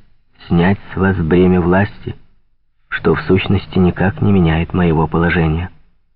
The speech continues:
В эту минуту вошёл канцлер и доложил королеве, что её требует король. Но Валуа, прервав его властным движением руки, продолжал: «С моей стороны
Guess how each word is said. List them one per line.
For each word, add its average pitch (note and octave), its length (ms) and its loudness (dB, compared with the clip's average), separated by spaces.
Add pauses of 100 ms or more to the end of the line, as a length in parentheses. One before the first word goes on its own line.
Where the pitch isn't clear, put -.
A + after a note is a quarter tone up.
(2250)
В F#2+ 80 0
эту D#3+ 200 4
минуту E3+ 360 6
вошёл D3 320 4
канцлер G#2+ 640 2 (140)
и F#2+ 100 4
доложил G#2 420 4
королеве, A#2+ 460 4
что - 220 0
её A2 180 4
требует A2+ 480 2
король. D#2+ 400 0 (640)
Но G#2+ 200 4
Валуа, B2 360 4
прервав A2 640 2
его G#2 240 2
властным G2+ 420 2
движением F#2 540 2
руки, F2 280 0
продолжал: F2 600 0 (1200)
«С - 40 -20
моей E2+ 300 2
стороны F2+ 480 2